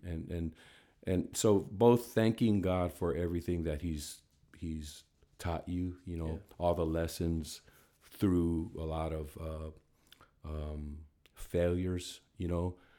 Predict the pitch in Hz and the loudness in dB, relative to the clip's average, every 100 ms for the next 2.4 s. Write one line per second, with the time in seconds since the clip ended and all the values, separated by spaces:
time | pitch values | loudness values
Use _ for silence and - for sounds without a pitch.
0 | _ _ - 82 95 87 85 - 82 90 | _ _ 0 2 2 2 2 -2 0 0
1 | 90 87 85 82 82 - 85 82 82 80 | 0 0 0 -2 -2 -4 -2 -2 -2 -4
2 | 73 - 78 76 | -6 -6 -6 -8